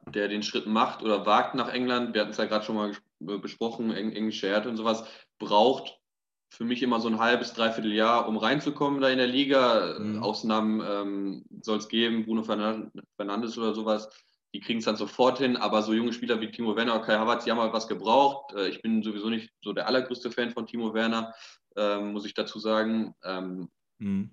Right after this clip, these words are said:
Speaker 1: hat natürlich auch Wahnsinniges geleistet bei Leipzig, aber sei mal dahingestellt.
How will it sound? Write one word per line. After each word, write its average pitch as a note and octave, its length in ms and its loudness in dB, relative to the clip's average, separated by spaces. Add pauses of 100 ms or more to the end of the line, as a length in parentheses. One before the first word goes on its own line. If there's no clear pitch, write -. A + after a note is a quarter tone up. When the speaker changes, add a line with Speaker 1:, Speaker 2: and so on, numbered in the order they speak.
Speaker 1:
hat - 100 -14
natürlich G#2+ 240 0
auch G#2 160 6
Wahnsinniges A2+ 480 2
geleistet B2 400 2
bei A#2 80 4
Leipzig, A#2 400 2
aber G2 340 2
sei G#2 120 -6
mal G#2 100 -2
dahingestellt. B2 640 0